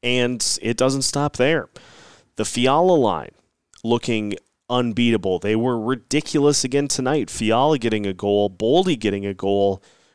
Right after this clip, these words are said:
Gaudreau nearly had a goal on a couple of different occasions. Uh, the Eriksson Ek, Foligno, Greenway line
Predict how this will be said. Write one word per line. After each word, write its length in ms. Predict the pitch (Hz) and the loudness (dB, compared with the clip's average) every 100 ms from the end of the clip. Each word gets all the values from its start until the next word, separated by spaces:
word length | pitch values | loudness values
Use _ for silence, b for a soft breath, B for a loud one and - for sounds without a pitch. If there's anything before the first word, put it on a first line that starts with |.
| b | b
Gaudreau 520 | - 127 101 107 147 151 | -2 0 2 2 2 2
nearly 480 | 120 127 156 165 | 0 2 2 2
had 180 | 135 123 | 2 0
a 40 | 107 | 0
goal 300 | 104 104 104 | 0 2 2
on 120 | 98 | 0
a 40 | |
couple 320 | 98 113 - | -2 -6 -2
of 80 | 107 | -2
different 300 | 101 98 98 | -2 -4 -6
occasions. 680 | 90 - 95 85 71 - - b b b b b _ | -6 -6 -6 -6 -10 -8 -10 b b b b b _
Uh, 260 | 87 95 92 | -2 -2 -2
the 540 | 95 113 107 107 110 | -4 -2 0 0 -2
Eriksson 480 | 98 120 123 - 127 | -2 -2 -2 -2 0
Ek, 220 | 135 143 | 0 0
Foligno, 800 | - - - - 127 131 143 156 | -6 -12 -14 -6 -2 2 2 2
Greenway 500 | 151 135 175 233 220 | 0 0 -2 2 2
line 440 | 160 113 90 73 | 4 2 -2 -6